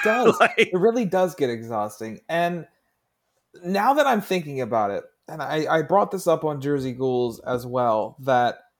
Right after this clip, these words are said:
Speaker 1: Hocus Pocus to me, I, I don't think Freeform did it anymore, but they took a couple years where they tried to make Hocus Pocus the Christmas Story, but for Halloween,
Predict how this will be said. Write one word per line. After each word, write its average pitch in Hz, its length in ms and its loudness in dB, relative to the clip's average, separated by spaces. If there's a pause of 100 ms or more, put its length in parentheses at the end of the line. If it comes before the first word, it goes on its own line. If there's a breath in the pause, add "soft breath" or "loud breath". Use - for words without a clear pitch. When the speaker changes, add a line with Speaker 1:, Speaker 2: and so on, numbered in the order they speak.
(100)
Speaker 1:
Hocus 196 400 2
Pocus 165 560 0
to - 140 -12
me, 135 520 -8 (880)
I, - 200 0
I 262 120 6
don't 339 140 6
think 330 140 -2
Freeform 240 400 2
did 190 200 0
it 185 40 0
anymore, 170 400 2
but 165 200 0
they 156 100 2
took 220 420 0
a 175 80 2
couple 165 360 2
years 147 320 2
where 147 100 0
they 127 140 -2
tried 156 520 4
to 170 140 0
make 135 560 -6 (280)
Hocus 135 360 0
Pocus 131 540 -2
the 120 180 -8
Christmas 127 500 -8
Story, 139 500 -2
but 113 160 -4
for 110 120 -2
Halloween, 110 600 -2